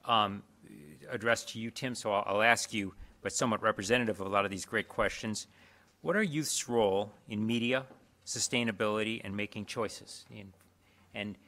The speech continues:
I think specifically from a media perspective, what role do you think that, that youth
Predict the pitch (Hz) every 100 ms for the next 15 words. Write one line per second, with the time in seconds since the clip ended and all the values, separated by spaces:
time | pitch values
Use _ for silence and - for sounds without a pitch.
0 | _ _ 107 123 - - - 175 170 151
1 | 135 117 - 110 107 131 131 117 107 -
2 | 113 104 104 92 139 180 - - 120 131
3 | 135 123 107 104 - 113 - 104 - 107
4 | 104 104 113 107 -